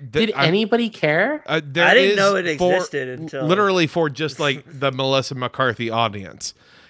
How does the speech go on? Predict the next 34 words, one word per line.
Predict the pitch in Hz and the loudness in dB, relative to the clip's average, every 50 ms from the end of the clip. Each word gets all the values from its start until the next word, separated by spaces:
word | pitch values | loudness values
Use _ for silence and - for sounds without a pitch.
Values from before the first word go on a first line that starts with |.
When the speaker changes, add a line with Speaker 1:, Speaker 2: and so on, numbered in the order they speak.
| _ - | _ -4
Speaker 1:
and | 135 131 127 120 | -2 -2 -2 -2
for | - 139 135 135 | -2 0 0 0
that | 123 131 123 131 175 170 | 2 2 2 4 4 2
Speaker 2:
Okay, | 160 143 | 2 2
Speaker 1:
four | 143 135 | 2 2
Speaker 2:
yeah, | 131 131 123 | 2 4 4
I | 127 | 4
Speaker 1:
quadrant | 127 123 - - - | 2 2 0 -2 -2
Speaker 2:
guess | 104 - | -2 -2
that | 143 113 | -2 -2
makes | 143 139 131 | -2 -4 -6
Speaker 1:
base. | - | -6
Speaker 2:
sense. | - 131 123 127 139 - - - | -6 -6 -6 -6 -10 -16 -10 -4
Yeah. | 147 147 139 135 | 0 2 2 2
Speaker 1:
Like, | 113 113 - _ _ - - - _ _ | 2 0 -4 _ _ -20 -20 -20 _ _
again, | - 147 139 151 131 - - | -2 0 0 0 -2 0 -2
we're, | 139 160 165 - - | -2 -2 -2 -4 -4
we're | 156 165 165 | -2 -2 0
not | 160 165 175 170 165 156 - _ - | 0 0 0 0 0 -2 -4 _ -4
in | 165 175 185 185 165 | -2 -2 -2 0 0
that | 147 131 131 127 117 | 0 0 0 0 0
base, | 107 135 127 127 117 - | 0 0 0 0 0 -2
so | - 143 127 | -2 -2 -2
it | 127 117 | 0 0
doesn't | 135 131 113 131 127 | 0 -2 -2 -4 -6
really | 131 131 127 123 | -4 -4 -4 -2
make | 120 127 120 - | -2 -4 -4 -2
a | 127 120 | -2 -2
lot | 117 117 113 107 | 0 0 0 -2
of | 107 104 | -2 0
difference | 117 147 135 147 139 127 - - | 0 0 0 0 -2 -4 -4 -4
to | - 139 127 117 | -2 0 0 0
us. | 110 107 - - - - - - - _ | 0 -2 -4 -8 -16 -20 -20 -20 -10 _
But | - 165 160 139 - | 0 0 0 0 -4